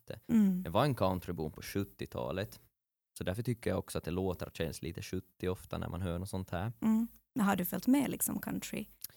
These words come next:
Speaker 2: eh, länge? Eller bru-, brukar du lyssna på country?
Speaker 1: Eh, f-, f-, stundvis. Alltså, jo, jag, jag kan nog nästan säga att jag har följt med ganska
Speaker 2: Mm.
Speaker 1: länge. Eh, jag är ju som, jag är uppväxt i ett, eh, eh, dan-, i en dansbandsmusikers hem.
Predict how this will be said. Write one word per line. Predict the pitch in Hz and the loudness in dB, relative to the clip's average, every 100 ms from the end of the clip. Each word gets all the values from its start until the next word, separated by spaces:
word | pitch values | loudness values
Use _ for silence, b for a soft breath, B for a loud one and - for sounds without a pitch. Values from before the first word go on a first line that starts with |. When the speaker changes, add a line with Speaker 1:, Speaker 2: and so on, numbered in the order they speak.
| b _ _ - | b _ _ -2
Speaker 2:
eh, | 190 - - - - | -2 0 -4 -6 0
länge? | 180 170 190 | 2 2 0
Eller | - 185 | 0 0
bru-, | 196 - | 0 -2
brukar | 190 185 | -4 -2
du | |
lyssna | 240 - - | 0 0 0
på | |
country? | - 208 240 - _ | -4 -4 -6 -12 _
Speaker 1:
Eh, | 104 104 107 - _ - _ | 4 6 6 2 _ -20 _
f-, | - - | -6 0
f-, | 123 - | 0 0
stundvis. | - - 240 156 85 107 | -6 -2 0 0 0 0
Alltså, | 123 120 143 | 2 2 4
jo, | 151 147 156 151 | 6 6 4 2
jag, | 135 - | 2 4
jag | 135 131 | 4 4
kan | 160 | 4
nog | 226 | 6
nästan | 254 - 104 | 4 2 2
säga | 98 | 4
att | |
jag | 85 | 4
har | |
följt | 95 87 | 2 2
med | 107 92 | 4 4
ganska | 73 247 | 4 6
Speaker 2:
Mm. | 240 80 | 6 6
Speaker 1:
länge. | 71 67 71 | 4 0 -4
Eh, | - 95 - | 0 0 0
jag | - 117 | 2 4
är | 123 | 4
ju | |
som, | 120 120 98 - _ - B B _ | 2 2 2 -2 _ -20 B B _
jag | 107 | 6
är | |
uppväxt | 117 117 104 - - | 6 6 2 2 0
i | 98 | 0
ett, | - | 0
eh, | - - - - 90 | -2 0 -2 -2 2
eh, | 92 - | 0 2
dan-, | 101 101 104 - | 4 4 2 2
i | 110 | 4
en | 101 | 6
dansbandsmusikers | 107 110 - 87 85 90 85 - - 90 - | 6 4 2 0 2 0 0 -2 -4 -6 -4
hem. | 104 71 92 | -2 0 0